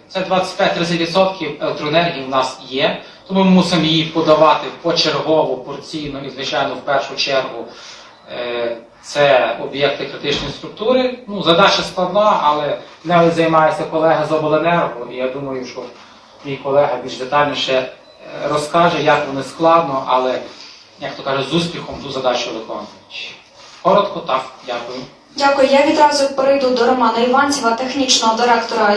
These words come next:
Speaker 2: «Львівобленерго». Розкажіть, як тепер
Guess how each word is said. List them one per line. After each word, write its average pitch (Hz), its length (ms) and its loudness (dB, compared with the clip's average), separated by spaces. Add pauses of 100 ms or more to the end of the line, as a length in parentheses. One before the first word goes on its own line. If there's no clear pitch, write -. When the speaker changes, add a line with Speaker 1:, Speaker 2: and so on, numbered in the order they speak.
Speaker 2:
«Львівобленерго». 240 1120 0
Розкажіть, 240 640 2
як 220 240 0
тепер - 340 -2